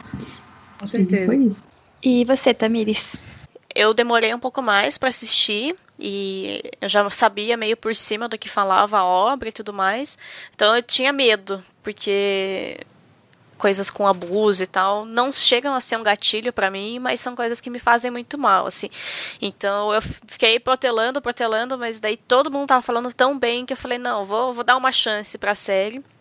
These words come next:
Speaker 4: E, e assisti os cinco primeiros episódios em, sei lá, um mês e meio, porque eu assistia <laughs> um quase que por semana. E daí os cinco últimos eu acabei vendo tudo de uma vez, dois dias, porque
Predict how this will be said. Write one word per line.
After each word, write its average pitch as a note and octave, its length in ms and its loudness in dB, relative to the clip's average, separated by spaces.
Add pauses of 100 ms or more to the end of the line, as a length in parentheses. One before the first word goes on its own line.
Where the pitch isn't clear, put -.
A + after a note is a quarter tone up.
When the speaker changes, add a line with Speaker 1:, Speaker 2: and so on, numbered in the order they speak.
(1040)
Speaker 4:
E, F#3 760 -6
e F#3 100 2
assisti G#3+ 540 2
os A#3 80 0
cinco A3+ 240 0
primeiros G#3 340 2
episódios G3 680 2
em, G3+ 40 -10
sei G3 180 -2
lá, F#3 100 2
um F#3+ 60 -2
mês F#3+ 280 0
e A3+ 60 -6
meio, G#3+ 340 2
porque - 140 -4
eu - 20 2
assistia G#3+ 560 -2
<laughs> - 80 -12
um A3 140 -12
quase G3+ 260 2
que - 80 -20
por G#3+ 160 -8
semana. G#3+ 640 -4 (420)
E G#3+ 60 -4
daí G3 260 6
os G#3 80 -4
cinco G#3+ 320 -8
últimos G3+ 320 -8
eu G#3 60 -2
acabei G3 260 0
vendo G3 220 -8
tudo G3+ 200 -10
de G3+ 120 -6
uma G3+ 180 2
vez, F#3+ 640 -2 (140)
dois G3 320 6
dias, F#3+ 440 0
porque - 720 -8